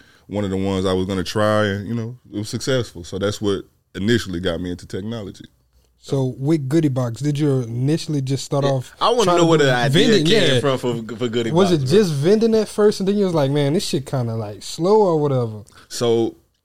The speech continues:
Speaker 1: living here, so I relocated here in twenty ten. I was working, uh, with the F D I C, doing kinda same thing, franchise asset marketing on a high level.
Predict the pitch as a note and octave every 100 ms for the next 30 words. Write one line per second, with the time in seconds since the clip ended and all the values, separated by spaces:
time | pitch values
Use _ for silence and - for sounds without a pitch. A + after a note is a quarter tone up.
0 | - G#2+ C3+ D3 B2+ A2 G#2 G#2+ G#2 F#2+
1 | F#2+ A2 B2 A2+ G#2+ A2 G#2 G2 G#2 G2+
2 | - G#2+ G2+ - A2 A2 A2 G#2 _ _
3 | _ _ - G2 G2 G2 G#2 G#2 G#2 G2+
4 | G2+ G2 - F2 F#2 F#2 F#2 - G2 F#2
5 | G2+ G2 G2 - G2 F#2+ F2+ F#2 F#2 F2+
6 | F2+ G2+ F#2 - F#2 F#2 F#2+ F2 F2+ E2+
7 | G2+ F#2+ F#2 F#2+ F#2 E2+ - F#2 F#2 -
8 | E2+ F#2 F2+ F2+ F2 F2+ F#2+ F#2+ F#2 G2
9 | F#2 F2